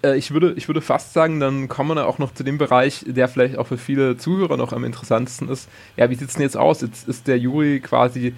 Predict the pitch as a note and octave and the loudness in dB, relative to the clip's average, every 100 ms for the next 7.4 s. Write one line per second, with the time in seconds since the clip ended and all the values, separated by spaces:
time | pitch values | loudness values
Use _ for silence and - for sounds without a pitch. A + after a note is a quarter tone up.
0 | - - _ - B2 - C3 B2 A#2 G#2+ | -10 -20 _ 2 2 2 2 2 -2 0
1 | A#2+ A#2 C3 D#3 C3 A#2+ - - - C3 | 0 0 -2 0 0 0 -4 -4 0 4
2 | B2 - B2+ B2 A#2+ A#2 D3+ E3+ D#3+ D#3+ | 4 2 -6 -10 -4 -2 -2 -2 -2 -4
3 | - D#3 D#3+ - - - - A#2+ B2 A#2+ | -8 -8 -8 -16 -20 -8 -2 0 4 4
4 | C3 - D3 D3 C3+ C3+ B2 C#3 C3+ C3 | 4 2 -4 -4 -2 -2 -2 -2 2 2
5 | C3 B2 B2 B2 C3 A2+ A#2 A2+ A2+ A2 | 2 -2 -2 -4 -2 0 0 0 0 -2
6 | - A#2 G#2+ A2+ C3+ - A2+ A#2 C3 D3 | -4 -4 2 2 2 0 0 4 2 2
7 | C#3 B2 A#2+ | 0 2 2